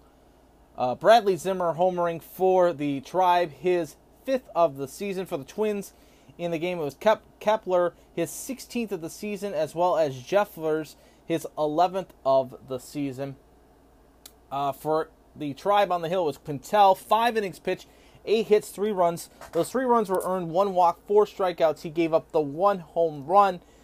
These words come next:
to Kepler. But like I said, Wingard in the loss, he only went an inning and a th-, third,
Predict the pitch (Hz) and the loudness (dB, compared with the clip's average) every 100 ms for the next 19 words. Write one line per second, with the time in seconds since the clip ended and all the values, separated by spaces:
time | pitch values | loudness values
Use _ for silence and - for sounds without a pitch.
0 | _ _ _ - 190 143 - 190 - 165 | _ _ _ -4 -4 -4 2 2 4 4
1 | 165 170 - _ _ - - _ _ _ | 4 2 -4 _ _ -20 -20 _ _ _
2 | 175 175 190 196 - 196 165 233 302 247 | 4 4 2 2 2 0 2 2 4 8
3 | 240 220 190 160 151 175 202 160 139 143 | 8 6 0 -4 0 8 10 12 10 6
4 | - - _ _ _ _ - - 262 320 | -4 -20 _ _ _ _ -16 -2 8 8
5 | 302 262 240 196 - - - 220 220 185 | 8 4 2 2 -2 -12 -2 0 0 0
6 | 165 - - - _ 220 214 202 185 | -2 -4 -20 -20 _ 6 8 8 2